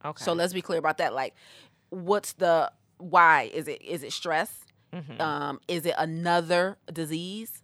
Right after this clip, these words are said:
Speaker 1: Mm-hmm.
Speaker 2: Is it a medication and that's a side effect?
Speaker 1: Mm-hmm.
Speaker 2: You know what I mean? Um, blood pressure is reversible. We,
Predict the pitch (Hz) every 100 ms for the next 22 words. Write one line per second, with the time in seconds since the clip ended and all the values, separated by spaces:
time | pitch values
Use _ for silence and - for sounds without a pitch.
0 | _ 151 - 170 190 170 170 - 175 165
1 | 160 151 - 170 196 226 233 - 156 156
2 | 160 - 143 - 139 170 202 233 285 -
3 | - _ _ - 156 139 160 170 165 170
4 | 196 269 - - - 165 175 165 160 156
5 | - - - - 190 214 - 202 190 -
6 | - 220 233 226 175 139 143 - 147 165
7 | - 156 151